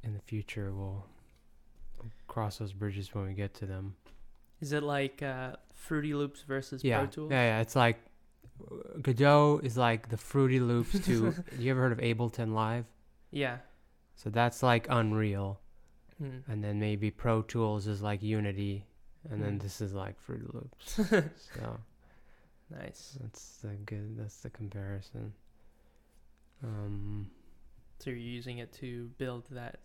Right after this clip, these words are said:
Speaker 2: game that you wanted?
Speaker 1: Yep. Well, right now I'm just trying to play,
Speaker 2: Learn it.
Speaker 1: build boxes, like, just cubes and shapes.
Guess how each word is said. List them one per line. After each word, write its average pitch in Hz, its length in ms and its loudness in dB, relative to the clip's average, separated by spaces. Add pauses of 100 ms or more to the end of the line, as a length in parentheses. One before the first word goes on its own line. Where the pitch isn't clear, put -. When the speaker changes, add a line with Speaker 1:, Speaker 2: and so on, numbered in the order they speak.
Speaker 2:
game 135 280 -8 (140)
that 143 140 -12
you 135 100 -6
wanted? 139 300 -10
Speaker 1:
Yep. 131 360 6 (120)
Well, 131 160 6
right 135 120 10
now 139 100 8
I'm 127 100 8
just 113 120 -2
trying 123 180 4
to 110 140 4 (140)
play, 123 200 2
Speaker 2:
Learn 127 220 -2
it. 127 140 -8
Speaker 1:
build 120 400 4
boxes, 117 500 2
like, 113 240 -2
just - 200 -12
cubes 120 400 2
and 113 120 2
shapes. - 760 -2